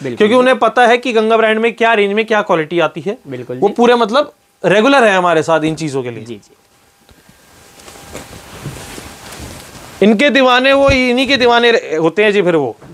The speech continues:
Speaker 1: बिल्कुल।
Speaker 2: वो कुछ और चीज लेते नहीं
Speaker 1: लेते
Speaker 2: हैं।
Speaker 1: नहीं हैं।
Speaker 2: उन्हें ब्रांडेड ही, गंगा brand चाहिए तो गंगा ही चाहिए।
Speaker 1: काम भी देखिए दोस्तों, कितना सफाई से इनका काम
Speaker 2: गले पे
Speaker 1: होता है।
Speaker 2: एम्ब्रॉयडरी आ जाएगा
Speaker 1: जी।
Speaker 2: और print के साथ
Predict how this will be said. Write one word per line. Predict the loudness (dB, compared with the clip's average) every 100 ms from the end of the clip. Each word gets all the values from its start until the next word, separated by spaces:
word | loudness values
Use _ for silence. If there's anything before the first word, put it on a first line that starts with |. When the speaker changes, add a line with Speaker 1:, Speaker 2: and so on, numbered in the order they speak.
| -12
Speaker 1:
बिल्कुल। | -12 -8 -2
Speaker 2:
वो | 0
कुछ | 2
और | 2 2
चीज | 0 0
लेते | 0 2 2
नहीं | 2 0
Speaker 1:
लेते | -4 -10
Speaker 2:
हैं। | -12
Speaker 1:
नहीं | -16
हैं। | -6
Speaker 2:
उन्हें | 0 2 2
ब्रांडेड | 2 2 4 4
ही, | 4 4 0 -4
गंगा | -2 2 4
brand | 4 2
चाहिए | 0 -2
तो | 0
गंगा | 0 2
ही | 2 0
चाहिए। | -4 -8
Speaker 1:
काम | -8 -8
भी | -8
देखिए | -8 -10 -14
दोस्तों, | -20 -20 -20
कितना | -20 _ -4 -2
सफाई | -4 -8 -4 -2 0 2 2
से | 0
इनका | -4 -4 -6
काम | 0
Speaker 2:
गले | 2 4
पे |
Speaker 1:
होता | 2
है। | 0
Speaker 2:
एम्ब्रॉयडरी | 2 2 2 2
आ | 2
जाएगा | 4 2 2 0 -2
Speaker 1:
जी। | -6
Speaker 2:
और | 0 2 2 0
print | -2 -2 -2
के | 0 0
साथ | 2 2